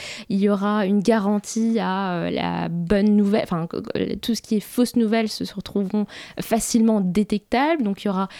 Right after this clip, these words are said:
euh, effectivement tout, tous les fléaux effectivement aujourd'hui qu'on, qu'on est en train de voir sur les fake news, sur, euh, les, les contenus, euh, de, d'acteurs malveillants. On a cette possibilité avec la blockchain telle que c'est structuré aujourd'hui, telle qu'ils nous le vendent en fait,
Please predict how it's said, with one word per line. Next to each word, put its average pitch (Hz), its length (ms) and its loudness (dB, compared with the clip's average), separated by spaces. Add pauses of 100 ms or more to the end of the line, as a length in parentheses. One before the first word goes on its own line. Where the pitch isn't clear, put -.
(240)
euh, 180 200 -2
effectivement 233 460 0
tout, 277 160 -4
tous 311 220 2
les 262 140 6
fléaux 240 420 2
effectivement 220 480 0
aujourd'hui 208 340 2
qu'on, 196 240 -2
qu'on 196 180 -4
est 185 60 0
en 185 120 0
train 196 200 -4
de 196 60 0
voir 202 340 0
sur 202 340 -2
les 180 120 -2
fake 202 240 -4
news, 208 260 2
sur, 196 260 -2 (380)
euh, 185 260 0
les, 185 440 0
les 185 120 0
contenus, 208 560 0
euh, 190 140 2
de, 180 160 -2
d'acteurs 185 460 -2
malveillants. 190 540 2 (280)
On 208 160 4
a 254 100 4
cette 226 200 0
possibilité 226 560 0
avec 196 160 -2
la 180 100 0
blockchain 208 720 0 (100)
telle 254 160 2
que - 160 -4
c'est 202 220 -4
structuré 208 580 -4
aujourd'hui, 190 460 0
telle - 160 -6
qu'ils 185 220 -6
nous 185 100 0
le 170 80 -2
vendent 254 260 2
en 202 80 0
fait, 269 220 -2